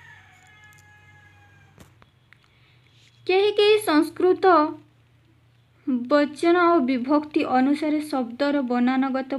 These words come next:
ପରିବର୍ତ୍ତନକୁ ଲକ୍ଷ୍ୟ କରି ଓଡ଼ିଆରେ ବିଭକ୍ତି ବଚନ ଭେଦରେ ଶବ୍ଦର ବିଭିନ୍ନ ବନାନ କରନ୍ତି। ପ୍ରାଣ ଶବ୍ଦ ସଂସ୍କୃତ ପ୍ର-,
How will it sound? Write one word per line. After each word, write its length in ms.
ପରିବର୍ତ୍ତନକୁ 840
ଲକ୍ଷ୍ୟ 360
କରି 240
ଓଡ଼ିଆରେ 460
ବିଭକ୍ତି 640
ବଚନ 600
ଭେଦରେ 560
ଶବ୍ଦର 440
ବିଭିନ୍ନ 560
ବନାନ 480
କରନ୍ତି। 500
ପ୍ରାଣ 260
ଶବ୍ଦ 460
ସଂସ୍କୃତ 680
ପ୍ର-, 160